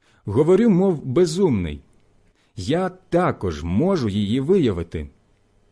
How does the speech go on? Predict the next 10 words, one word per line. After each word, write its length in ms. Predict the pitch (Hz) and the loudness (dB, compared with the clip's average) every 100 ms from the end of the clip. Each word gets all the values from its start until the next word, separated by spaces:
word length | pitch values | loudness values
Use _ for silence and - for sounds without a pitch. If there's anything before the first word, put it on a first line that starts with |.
| _ _ _ _ _ _ _ - | _ _ _ _ _ _ _ -12
Вони 580 | 98 139 170 196 196 131 - | -2 2 4 4 2 0 -8
євреї? 680 | 101 135 131 180 196 98 73 _ _ _ _ _ _ _ _ _ _ - | -4 -2 0 0 0 -2 -8 _ _ _ _ _ _ _ _ _ _ -10
Я 400 | 90 123 170 170 _ _ - | -4 -2 -4 -8 _ _ -2
теж. 360 | 165 95 73 _ _ _ _ _ _ _ _ _ - | 0 0 -4 _ _ _ _ _ _ _ _ _ -6
Вони 360 | 110 156 185 208 | 0 2 4 2
ізраїльтяни? 1080 | - 147 160 180 147 113 208 208 120 80 - _ _ _ _ _ _ _ _ | 0 0 2 2 2 0 0 0 -2 -4 -10 _ _ _ _ _ _ _ _
Я 240 | 92 98 110 | -8 -6 -4
теж. 500 | - 208 160 78 - _ _ _ _ _ _ _ _ - | 0 0 0 -4 -12 _ _ _ _ _ _ _ _ -2
Потомки 680 | 139 139 180 202 180 185 - | 0 2 2 2 0 0 0
Авраама? 760 | 156 151 135 156 214 143 80 | 0 2 2 2 2 0 -2